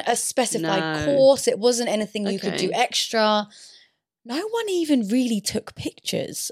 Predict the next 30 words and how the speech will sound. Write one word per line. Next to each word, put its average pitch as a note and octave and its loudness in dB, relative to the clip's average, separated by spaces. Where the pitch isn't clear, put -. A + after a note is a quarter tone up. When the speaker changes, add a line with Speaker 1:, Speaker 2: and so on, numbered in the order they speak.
Speaker 1:
of G3 0
treatments - -4
back - -2
then. - -6
Speaker 2:
Wow. F#3 2
Speaker 1:
No, C4+ 4
especially D4+ 0
at G#3 -4
college, A#3+ -2
we A#3 -4
weren't A3 -2
taught G3 -6
how G3 0
to G3 -6
take - -6
photos. F#3+ -2
In G3+ 0
the F#3+ 4
salon, B3+ 4
we A#3 2
didn't G#3+ 2
take G3+ -4
photos. F#3+ 2
Speaker 2:
Yeah. C3+ -4
Speaker 1:
And A3+ 2
then D4 4
I D4 6
went A3+ 2
to G#3+ -4
uni C4+ 0